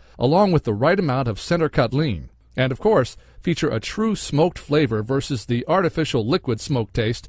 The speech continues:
found in many lower-priced bacons. Patrick Cudahy Sweet Applewood Smoked Bacons are available in the following varieties: Traditional Cure, Sweet Cure,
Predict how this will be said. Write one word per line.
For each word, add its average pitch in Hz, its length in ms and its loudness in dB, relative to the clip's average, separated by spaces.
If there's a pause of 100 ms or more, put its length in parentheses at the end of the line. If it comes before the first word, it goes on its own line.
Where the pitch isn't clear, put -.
found 135 220 2
in 131 120 2
many 151 240 2
lower-priced 113 720 0
bacons. 92 460 -4 (300)
Patrick 156 360 2
Cudahy 131 440 2
Sweet 196 520 -2
Applewood 156 520 0
Smoked 143 360 -2
Bacons 147 400 2 (200)
are 165 160 6
available 196 420 4
in 139 120 0
the 135 80 0
following 170 440 2
varieties: 160 640 0 (320)
Traditional 208 480 4
Cure, 82 420 -2 (220)
Sweet - 400 2
Cure, 85 420 2